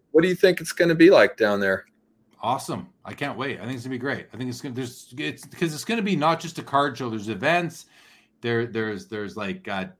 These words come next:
Speaker 2: discussion panels to sit on. There, there's rubbing shoulders. There's networking. There's meeting people.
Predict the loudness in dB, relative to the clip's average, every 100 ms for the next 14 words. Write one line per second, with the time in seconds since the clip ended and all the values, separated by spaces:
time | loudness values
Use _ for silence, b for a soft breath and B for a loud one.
0 | _ _ _ _ _ _ _ -14 -8 0
1 | 0 2 -2 0 0 2 2 -2 -4 -8
2 | -4 -2 0 0 0 -4 -6 -8 -6 -2
3 | -2 -2 -6 -4 -2 -2 -2 -4 -6 -10
4 | -10 -6 -2 -2 -2 -4 -4 -6 -6 -6
5 | -4 -2 -2 -4 -6 -6 -4 -2 0 -2
6 | -8